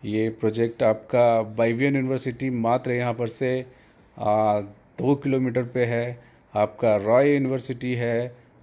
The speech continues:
आपका बेथनी कॉन्वेंट स्कूल है, उर्सलाइन, आ, इंटर कॉलेज है। मतलब ये लोकेलिटी,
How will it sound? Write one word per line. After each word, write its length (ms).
आपका 300
बेथनी 440
कॉन्वेंट 480
स्कूल 360
है, 360
उर्सलाइन, 680
आ, 440
इंटर 300
कॉलेज 440
है। 400
मतलब 300
ये 100
लोकेलिटी, 800